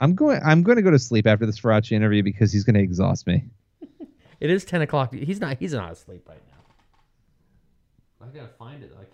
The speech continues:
Speaker 1: I don't know. He's
Speaker 2: find
Speaker 1: got,
Speaker 2: his
Speaker 1: like,
Speaker 2: number.
Speaker 1: eleven teen kids. I have his number.
Speaker 2: Okay.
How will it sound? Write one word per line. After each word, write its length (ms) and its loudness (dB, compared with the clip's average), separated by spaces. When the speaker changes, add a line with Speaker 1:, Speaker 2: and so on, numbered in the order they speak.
Speaker 1:
I 40 6
don't 140 6
know. 140 6
He's 100 4
Speaker 2:
find 80 -4
Speaker 1:
got, 60 4
Speaker 2:
his 80 2
Speaker 1:
like, 80 -2
Speaker 2:
number. 160 -2
Speaker 1:
eleven 260 0
teen 240 -2
kids. 500 -4
I 100 2
have 100 6
his 120 4
number. 360 -2
Speaker 2:
Okay. 160 -20